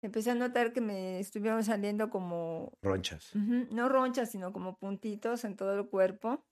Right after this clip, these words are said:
Speaker 1: Y dije, "Ay, qué raro, ¿será alergia o qué?". Desde los seis meses me mandaron una que se llama Cebalín o algo así, que es vitamina C,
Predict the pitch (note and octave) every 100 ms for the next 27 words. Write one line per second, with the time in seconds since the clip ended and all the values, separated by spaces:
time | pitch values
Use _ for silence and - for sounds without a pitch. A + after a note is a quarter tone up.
0 | _ _ _ _ _ _ _ _ - -
1 | _ _ _ _ - F3 F3+ G#3 A3 B3
2 | A#3+ A3 F#3+ G3 G3+ G3 - F#3 F#3 F#3
3 | F#3 F3 E3+ D#4 - F3+ - - G3+ G3+
4 | G#3 _ _ _ _ _ _ _ _ -
5 | G3 G3+ G#3+ G#3+ A3 B3+ B3+ C#4 C4 B3
6 | B3 C4 D4 G#3 G3 F#3+ G3+ G#3+ A3+ A3+
7 | G#3+ G#3+ G#3+ G3 F3+ D3 G3 F#3 G3 F#3
8 | F#3 G3 F#3+ F#3 G3+ E3+ E3+ E3+ F3 G#3
9 | A#3 A3+ A#3 G#3 A3+ A3 A3 - - F#3+
10 | G3 F#3+ G3 G3+ G#3 G#3 B3 A#3 -